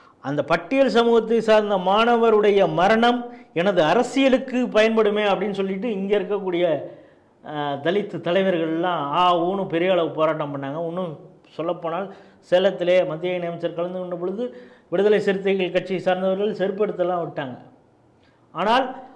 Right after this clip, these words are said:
அந்த இறந்து போன அந்த முத்துகிருஷ்ணனுடைய தகப்பனார் சொன்னாரு, "இந்த அரசு எப்படியெல்லாம் அந்த உடலை கைப்பற்றி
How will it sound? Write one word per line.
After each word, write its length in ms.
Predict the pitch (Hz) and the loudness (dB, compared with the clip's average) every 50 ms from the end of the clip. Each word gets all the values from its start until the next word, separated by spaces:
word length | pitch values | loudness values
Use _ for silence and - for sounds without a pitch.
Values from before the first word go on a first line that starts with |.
| - - | -8 -4
அந்த 300 | 139 160 170 156 151 151 | -4 -2 0 0 2 2
இறந்து 340 | 151 175 202 226 240 233 | 2 2 2 2 2 0
போன 200 | 208 214 226 220 | 2 2 2 2
அந்த 180 | 214 208 190 190 | 2 2 2 0
முத்துகிருஷ்ணனுடைய 1040 | 180 185 196 196 - 262 233 - 220 202 - 208 214 214 196 196 190 190 185 185 | 0 0 -2 -2 -4 -4 -4 -4 -6 -8 -6 -4 -4 -2 0 0 0 -2 -2 -2
தகப்பனார் 540 | - 202 220 247 269 262 277 277 262 254 247 | 0 2 2 4 2 2 2 2 4 4 2
சொன்னாரு, 480 | 240 - 220 214 214 220 226 233 240 233 | 2 -2 -2 0 2 4 4 4 4 2
"இந்த 160 | 214 190 175 | 2 2 2
அரசு 360 | 175 185 196 190 - 208 175 | 2 2 0 -2 -4 -4 -4
எப்படியெல்லாம் 640 | 156 - 185 180 180 180 175 175 185 185 180 180 - - - - - - _ _ _ _ - _ | -4 -4 -4 -2 -2 0 0 0 0 0 0 -2 -6 -12 -16 -20 -20 -20 _ _ _ _ -20 _
அந்த 220 | - 156 151 147 147 143 135 131 131 127 123 120 120 | -14 -10 -6 -4 -2 -2 -2 -2 -2 -4 -4 -6 -8
உடலை 400 | 131 147 170 170 170 165 156 - | -6 -4 -2 0 0 0 -2 -2
கைப்பற்றி 500 | 160 165 160 156 151 160 151 151 170 185 | -4 -6 -6 -6 -8 -10 -10 -8 -10 -8